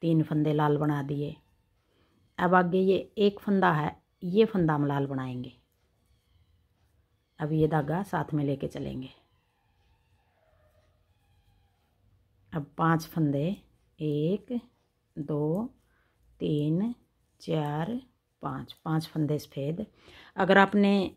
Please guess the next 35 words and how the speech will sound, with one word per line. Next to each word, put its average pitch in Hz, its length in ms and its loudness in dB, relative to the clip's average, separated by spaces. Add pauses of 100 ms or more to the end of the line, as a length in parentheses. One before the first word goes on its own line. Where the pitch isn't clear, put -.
(180)
यहाँ 190 260 4
से 170 160 -2
कट 185 220 -2
करके 180 560 0
लगाना 165 400 2
है 160 80 2
दोबारा 151 360 2
से 131 200 -8 (1000)
ये 165 180 2
वाला 147 200 2
धागा 156 280 -2
नीला, 143 380 -2 (280)
तो 175 60 -2
यहाँ 185 220 2
से 170 120 0
कट - 200 -4
करके - 300 -6
भी 208 80 2
लगा 214 220 2
सकते 196 280 -4
हो 175 60 2
आप, 165 120 -2
यहाँ 175 220 2
से 156 220 0 (180)
कट 160 120 -6
कर 151 180 -6
लो, 180 200 -2
फिर 185 200 -2
आगे 160 260 2
इस 160 320 -6
तरफ 160 160 -6
से - 420 -2
दोबारा 160 300 0
जोड़ 143 220 0
लेना। 131 280 -4